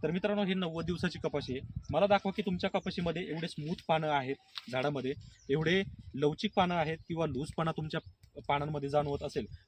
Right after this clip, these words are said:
तर मला दाखवा. तुम्ही जेवढी हाय टॉक्सिक कीटकनाशक वापरले, तेवढाच तोटा तुम्हाला तुमच्या उत्पन्नावर होतो. म्हणून जी रिकमेंडेशन आहेत, आपण जी अगदी दहा वर्षापासून जी कीटकनाशक वापरतो, तीच वापरा आणि पुढच्या वर्षीपासून आपण न्यू पॅटर्न आणणार आहोत. तर न्यू पॅटर्नमध्ये सुद्धा तुम्हाला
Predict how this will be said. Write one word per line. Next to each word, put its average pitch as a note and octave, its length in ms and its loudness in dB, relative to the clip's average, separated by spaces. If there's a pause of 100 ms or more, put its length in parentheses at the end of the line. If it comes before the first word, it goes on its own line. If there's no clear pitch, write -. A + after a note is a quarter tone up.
तर D3+ 80 0
मला D#3 200 2
दाखवा. C3+ 320 2 (300)
तुम्ही D#3+ 160 0
जेवढी D#3+ 300 0
हाय E3 180 6
टॉक्सिक D#3+ 320 -2
कीटकनाशक D#3+ 460 0
वापरले, D3 320 -2
तेवढाच D3 360 -4
तोटा C#3+ 260 -2
तुम्हाला C#3+ 300 -2
तुमच्या C#3+ 260 -4
उत्पन्नावर B2+ 420 -2
होतो. G#2+ 240 -8 (420)
म्हणून D#3+ 240 0 (240)
जी D#3+ 140 4
रिकमेंडेशन F3 640 2
आहेत, C3 180 2 (100)
आपण C#3 260 -2
जी D#3+ 140 -2 (120)
अगदी C3 300 -8
दहा C3+ 180 2
वर्षापासून C#3+ 540 -2
जी D3 120 -6
कीटकनाशक C#3+ 500 -6
वापरतो, C#3 340 -4 (100)
तीच F#3+ 160 -4
वापरा F3+ 220 0 (480)
आणि D#3+ 140 2
पुढच्या F#3 300 4
वर्षीपासून E3+ 460 2
आपण D#3+ 260 0 (320)
न्यू D3 140 2
पॅटर्न E3+ 340 4
आणणार D#3 220 2
आहोत. C#3+ 120 0
तर C#3+ 240 -6
न्यू C#3+ 200 -4
पॅटर्नमध्ये D3 460 2
सुद्धा C3+ 260 -4
तुम्हाला C3 400 -2